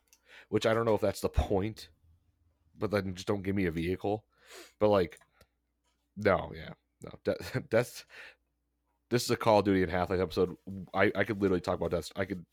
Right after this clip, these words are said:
literally let you borrow my P S four and let, give you Death Stranding to play, because I have a second P S four down here you could just take for a fucking night.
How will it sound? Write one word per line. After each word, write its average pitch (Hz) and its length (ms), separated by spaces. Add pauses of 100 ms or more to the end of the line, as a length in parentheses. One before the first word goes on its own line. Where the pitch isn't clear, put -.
(320)
literally 101 440 (180)
let 101 160
you 98 100
borrow 90 220
my 85 140
P - 140
S 80 120
four 78 320 (880)
and 87 360
let, 98 160
give 95 180
you 87 80
Death 87 180
Stranding 85 340
to 76 60
play, 78 300 (100)
because 87 360
I 92 100
have 87 120
a - 40
second 85 320
P 92 100
S 80 120
four 82 180
down 78 160
here 80 140
you 78 120
could 78 120
just 78 140
take 82 260 (340)
for 85 180
a 73 80
fucking 73 320
night. 73 240